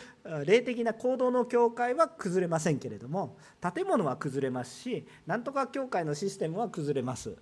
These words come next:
永遠ではありません。でもですね、でも、重要なことは、ちゃんと主にあるものは主の教会として、霊的な教会としてちゃんと立て上げられてるし、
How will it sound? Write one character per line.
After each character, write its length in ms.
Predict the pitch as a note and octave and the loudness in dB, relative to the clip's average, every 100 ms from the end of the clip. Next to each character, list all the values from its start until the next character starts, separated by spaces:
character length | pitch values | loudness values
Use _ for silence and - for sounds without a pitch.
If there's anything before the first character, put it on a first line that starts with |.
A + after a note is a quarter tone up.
| - _ | -20 _
永 160 | F3+ F3 | 0 2
遠 140 | E3 | 2
で 80 | D3 | 0
は 60 | F2+ | 0
あ 40 | |
り 80 | F#2 | -6
ま 120 | F2+ | -10
せ 120 | - | -12
ん。 80 | D#2 - _ _ _ _ _ - - - | -16 -18 _ _ _ _ _ -20 -12 -4
で 200 | D#3+ E4+ | 0 0
も 100 | F#3 | 0
で 100 | A#2+ | -2
す 100 | A#2+ | -4
ね、 200 | B2+ C#3+ - - - - | -8 -8 -14 -20 -16 -8
で 200 | C#3+ D4 | -2 0
も、 440 | C4 C4+ D#3 - - _ _ _ _ _ _ _ _ _ - | 2 2 2 -2 -18 _ _ _ _ _ _ _ _ _ -12
重 200 | D3 F#3 | -4 2
要 140 | G3 | 4
な 100 | F#3 | 4
こ 100 | F3 | 2
と 140 | F3 D3+ | 2 2
は、 240 | F3+ B2 - - - | 2 0 -6 -20 -6
ち 80 | |
ゃ 80 | B3 | -2
ん 100 | C4+ | -2
と 140 | C4 C4 | -2 -2
主 180 | - | 0
に 140 | C#4+ A3+ | 0 2
あ 80 | F#3+ | 2
る 100 | F3+ | 0
も 140 | D#3+ | -2
の 120 | G#3+ | 0
は 120 | G#3 | 0
主 220 | D3 - G3 | -2 -2 -2
の 100 | D3 | -2
教 240 | F3 F3+ | -4 -4
会 300 | F3+ F3 D#3 | -2 -2 -2
と 100 | E3+ | -6
し 80 | D#3 | -6
て、 100 | E3 | -4
霊 160 | F3 F#3 | -4 -2
的 180 | F#3+ | -4
な 100 | F#3 | -6
教 160 | D#3+ F3+ | -6 -6
会 160 | F3+ F3+ | -6 -6
と 100 | F#3+ | -6
し 60 | |
て 120 | C4 | -8
ち 100 | A#3+ | -8
ゃ 40 | F#3+ | -6
ん 60 | |
と 100 | G3 | -4
立 140 | G3+ F3 | -6 -4
て 100 | G3 | -4
上 60 | F#3+ | -2
げ 120 | G3 | -2
ら 100 | G3+ | -2
れ 80 | F3+ | -4
て 140 | E3+ | -6
る 100 | E3+ | -6
し、 260 | - C4 | -6 -6